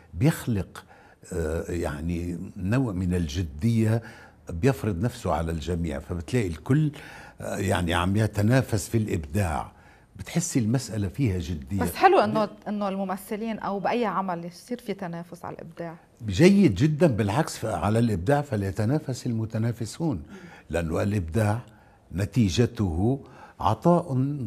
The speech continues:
Speaker 1: طيب للناس. عرفتي كيف؟ وأنت ت-،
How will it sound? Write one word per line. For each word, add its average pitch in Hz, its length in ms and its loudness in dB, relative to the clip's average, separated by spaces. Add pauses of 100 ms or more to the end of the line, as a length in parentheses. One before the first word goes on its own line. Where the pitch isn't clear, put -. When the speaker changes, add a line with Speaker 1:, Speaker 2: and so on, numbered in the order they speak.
(100)
Speaker 1:
طيب 131 380 2
للناس. 117 1160 0 (800)
عرفتي 76 420 -6
كيف؟ 120 360 -2
وأنت 98 540 -4 (480)
ت-، 101 140 -6